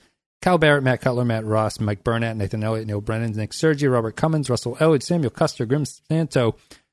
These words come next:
Sean Spinobi, Tark Latif, Vault thirteen Hero, and Will Yates. Thank you very much for supporting the show. And if you guys are unaware, I guess I should mention it, the, um, you get early access if you're a captain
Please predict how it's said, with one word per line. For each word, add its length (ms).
Sean 200
Spinobi, 400
Tark 240
Latif, 300
Vault 200
thirteen 320
Hero, 300
and 120
Will 160
Yates. 340
Thank 200
you 60
very 160
much 180
for 120
supporting 360
the 80
show. 340
And 240
if 100
you 80
guys 240
are 120
unaware, 300
I 60
guess 200
I 40
should 180
mention 260
it, 180
the, 220
um, 260
you 80
get 160
early 320
access 460
if 100
you're 100
a 40
captain 560